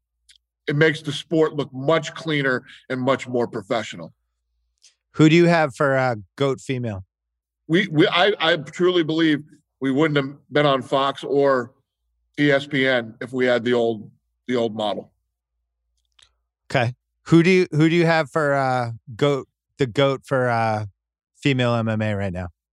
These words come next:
Speaker 1: Uh, Amanda Nunes.
Speaker 2: Best ever.
Speaker 1: Yeah, one hundred percent.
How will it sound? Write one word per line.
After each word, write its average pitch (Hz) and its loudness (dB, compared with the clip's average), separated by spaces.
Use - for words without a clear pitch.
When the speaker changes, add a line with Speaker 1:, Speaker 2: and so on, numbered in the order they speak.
Speaker 1:
Uh, 127 0
Amanda 131 2
Nunes. 123 -2
Speaker 2:
Best 151 2
ever. 101 -2
Speaker 1:
Yeah, 113 0
one 127 -2
hundred 120 0
percent. 98 -6